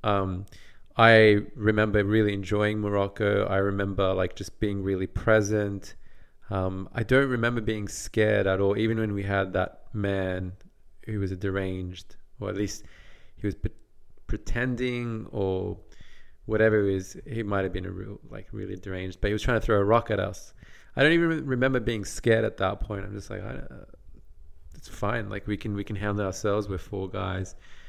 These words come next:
Um, so yeah, when, when that comment was made on the group chat, I was just like, I thought it was interesting 'cause I, I had a completely different experience in Morocco. Like, I, I did have, like, one incident when we were on the train to, was it Marrakesh?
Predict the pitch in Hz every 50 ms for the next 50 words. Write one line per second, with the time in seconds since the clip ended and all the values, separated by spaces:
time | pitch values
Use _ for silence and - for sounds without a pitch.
0 | - - - - - - - 110 107 107 104 101 98 98 95 - - - - -
1 | - - - - - - - - 139 135 131 151 139 113 117 123 120 123 127 123
2 | 123 113 - - 127 123 127 123 117 104 107 104 104 101 101 98 98 95 92 -
3 | - - - 107 101 95 - 104 104 101 - - 104 95 98 104 107 101 110 120
4 | 110 113 135 117 107 98 - - - - - - - 95 - - 131 123 120 104
5 | 101 110 110 110 - - 107 - - - - 95 95 95 101 - - - - 120
6 | 110 - 113 117 120 120 127 120 117 113 117 120 123 120 117 - 117 101 - -
7 | 123 117 113 101 107 101 - 110 101 101 - - 110 101 101 95 - - 101 98
8 | 98 98 101 - - 98 92 - - 113 101 92 - - - - - - - -
9 | - - - - - - - - 123 110 123 131 120 123 123 117 110 104 110 107
10 | 98 - 104 101 110 113 113 113 113 107 104 - - 104 101 101 101 - 127 107
11 | 104 101 101 101 101 98 98 95 - - - - 104 101 98 98 98 98 98 95
12 | 95 - - 101 95 95 92 92 101 101 98 92 98 98 98 98 98 98 98 -
13 | - 104 101 117 - - - - - -